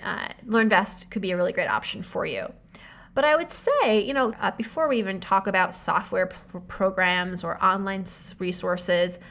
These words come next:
I think the steps for you to go from, uh, financial fragility, which is really where you are right now, no savings, to a place of more financial comfort and security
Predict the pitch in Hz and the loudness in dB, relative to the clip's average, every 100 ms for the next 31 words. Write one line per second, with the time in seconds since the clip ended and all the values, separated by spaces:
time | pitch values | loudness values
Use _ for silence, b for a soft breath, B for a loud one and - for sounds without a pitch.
0 | B 233 294 - - - 214 - 277 - | B -4 -4 -8 -8 -6 -2 2 2 2
1 | - 240 190 180 190 220 262 247 208 190 | -2 0 0 0 0 0 -2 -4 2 2
2 | 190 185 190 B B B - - - - | 2 -4 -4 B B B -12 -8 -6 -6
3 | - - - - - 196 202 202 196 185 | -10 -16 -20 -6 0 2 2 0 -2 -2
4 | 175 196 233 254 170 170 - 180 196 240 | -2 4 8 8 6 -2 -4 -2 4 6
5 | 202 175 175 180 175 160 143 180 180 185 | 6 4 4 2 2 0 -4 -4 0 0
6 | - 180 180 180 190 220 - B B B | 2 2 2 0 0 -6 -10 B B B
7 | - - 190 - - - 208 214 196 185 | -6 -2 -2 -2 -4 2 2 2 0 0
8 | 196 180 190 180 180 175 175 - - 233 | 2 0 0 0 0 -2 -6 -4 0 2
9 | 220 185 135 180 - 180 - 233 202 165 | 2 0 0 -6 -6 -10 0 4 4 2
10 | - | -4